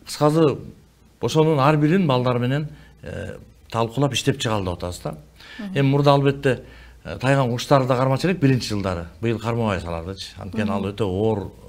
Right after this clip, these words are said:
Speaker 1: э, экен.
Speaker 2: Мгм.
Speaker 1: Анын багыш, караш алар жок. Бирок ошентсе дагы бизде быйыл жаңы, э, нерселер өтө көп пайда болду. Анткени жана сиз менен өткөндө сүйлөшкөн жардамчыңыз деди-, дедиңиз го.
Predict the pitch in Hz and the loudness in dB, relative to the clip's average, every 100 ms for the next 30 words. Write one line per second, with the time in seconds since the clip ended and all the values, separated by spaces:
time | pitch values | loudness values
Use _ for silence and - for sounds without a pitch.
0 | - - - - 87 98 101 107 165 - | -18 -18 -16 -12 -8 -6 -4 -4 -6 -10
1 | - - 208 92 90 82 101 104 95 - | -18 -12 -6 -4 -6 -4 -4 -4 -8 -8
2 | 101 107 110 - - - - - - 95 | -6 -4 -6 -14 -20 -20 -20 -14 -6 -4
3 | 95 98 151 147 120 123 113 120 123 120 | -2 -2 -4 0 0 0 -2 -4 0 0
4 | 123 139 - 135 135 - - - - - | 0 -2 -4 -6 -6 -14 -20 -20 -20 -6
5 | 107 110 98 123 131 120 98 - - - | -2 0 2 4 4 2 0 -4 -12 -12
6 | 87 87 101 107 113 101 90 87 87 104 | -10 -6 -4 -2 -2 -2 -4 -8 -8 -6
7 | 117 104 104 - - - _ _ _ _ | -2 0 0 -4 -20 -20 _ _ _ _
8 | - 101 98 95 92 151 127 92 101 92 | -6 -4 -2 -2 -2 -2 -4 -6 -6 -6
9 | 90 - - - 98 95 113 110 110 110 | -10 -18 -10 -6 -4 -4 -2 -2 -2 -4
10 | 104 95 113 101 101 90 87 92 - - | -6 -4 -6 -6 -6 -6 -8 -12 -18 -20
11 | - - 104 110 98 104 - 104 104 85 | -14 -6 -4 -4 -4 -8 -6 -6 -6 -10
12 | - 101 104 101 - 156 | -8 -6 -6 -8 -8 -10